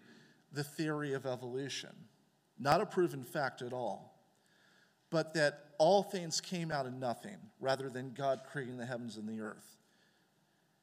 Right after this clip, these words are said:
It's a subtle attack. Well, it's more than a subtle attack from the devil. It's a full frontal attack. Problem is, some believers have bought into this theory, which is completely different from what Genesis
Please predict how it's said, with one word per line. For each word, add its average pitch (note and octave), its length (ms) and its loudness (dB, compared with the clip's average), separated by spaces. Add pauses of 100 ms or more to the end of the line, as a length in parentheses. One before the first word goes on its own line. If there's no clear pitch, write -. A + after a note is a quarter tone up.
(120)
It's - 180 -4
a D3 40 -4
subtle F#3+ 460 4
attack. D3 320 0
Well, C#3 100 -2
it's B2+ 120 -8
more D#3+ 200 0
than A#2+ 140 -6
a G#2+ 40 -6
subtle A#2 360 -6
attack G#2+ 340 -8
from G#2+ 140 -8
the G#2 60 -6
devil. A2 340 -6
It's - 120 -10
a A2+ 40 -8
full C#3+ 300 -6
frontal A#2+ 440 -6
attack. G#2 440 -6 (640)
Problem G3 380 2
is, C#3 160 0
some E3+ 260 2
believers C#3 460 -4
have B2+ 160 -8
bought B2+ 240 -2
into B2+ 260 -6
this A2+ 220 -4
theory, A#2+ 440 -8 (800)
which D#3+ 240 0
is C#3+ 140 -2
completely F#3+ 520 -6
different C#3 380 -6
from C3 140 -12
what B2+ 180 -6
Genesis B2+ 720 -2